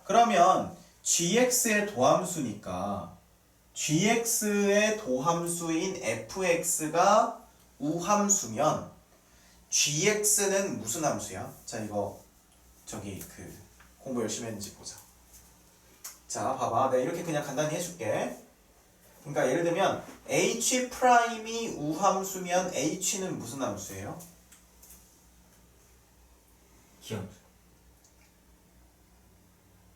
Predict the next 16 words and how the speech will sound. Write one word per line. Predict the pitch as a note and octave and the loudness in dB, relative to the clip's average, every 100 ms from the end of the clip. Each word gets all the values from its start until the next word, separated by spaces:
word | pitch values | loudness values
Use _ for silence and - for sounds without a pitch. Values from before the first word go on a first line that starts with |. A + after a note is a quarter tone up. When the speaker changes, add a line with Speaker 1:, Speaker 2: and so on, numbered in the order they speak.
| _ _ _ _ _ _ _ _ _ _ _ _ _ | _ _ _ _ _ _ _ _ _ _ _ _ _
Speaker 1:
공부 | - G#2 G#2 | -20 -20 -16
열심히 | G2+ - G#2+ | -14 -14 -14
안 | G2+ G2+ | -16 -16
하셨군요. | G2+ - - - - - _ _ _ _ _ _ - - _ _ _ _ _ _ _ _ _ _ _ - _ _ _ _ _ _ _ _ - | -18 -20 -20 -20 -20 -20 _ _ _ _ _ _ -20 -20 _ _ _ _ _ _ _ _ _ _ _ -20 _ _ _ _ _ _ _ _ -20
공부 | A2+ A2+ | -20 -18
열심히 | G#2+ - G#2 | -16 -16 -16
Speaker 2:
프라임이 | B2+ A#2 | -12 -10
Speaker 1:
하신-, | G2 - | -10 -14
Speaker 2:
우함수. | - F#2 - - _ _ _ _ _ _ - - - - _ _ - | -16 -16 -18 -20 _ _ _ _ _ _ -20 -20 -20 -20 _ _ -16
Speaker 1:
열심히 | - - | -14 -14
하신다고 | C3 - B2+ B2 A#2+ | -16 -16 -20 -20 -20
하셨는데. | A#2+ A#2+ A#2 - _ _ _ - _ _ _ _ _ - - _ _ _ _ _ _ _ - - - | -20 -20 -20 -20 _ _ _ -20 _ _ _ _ _ -20 -20 _ _ _ _ _ _ _ -20 -18 -4
머릿속으로 | D#3 G3+ A3 A3+ - | -2 -2 0 0 0
얼른 | C#3 F3+ A3+ | 0 0 0
생각해보는 | A3+ G#3 G3 F#3+ B2+ A2 | -2 -4 -4 -6 -10 -10
거야. | F#2+ E2+ F2+ F#2 F#2 | -10 -10 -10 -12 -14